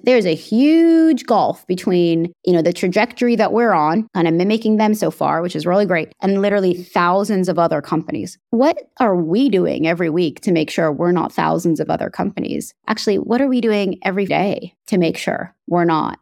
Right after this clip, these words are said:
thousands of other companies? And so it really sets the bar super high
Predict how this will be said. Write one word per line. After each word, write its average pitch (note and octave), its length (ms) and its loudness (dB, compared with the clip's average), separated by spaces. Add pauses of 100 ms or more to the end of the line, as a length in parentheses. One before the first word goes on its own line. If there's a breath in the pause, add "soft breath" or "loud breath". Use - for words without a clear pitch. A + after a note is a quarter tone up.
thousands D#3+ 500 -2
of D3+ 120 -6
other - 200 -6
companies? - 580 -8 (160)
And C4 100 4
so C4+ 120 4
it G#3+ 200 -2
really C#4 340 4
sets - 300 -4
the F3+ 80 -2
bar F3+ 440 0
super C#4 840 0
high E3 600 -2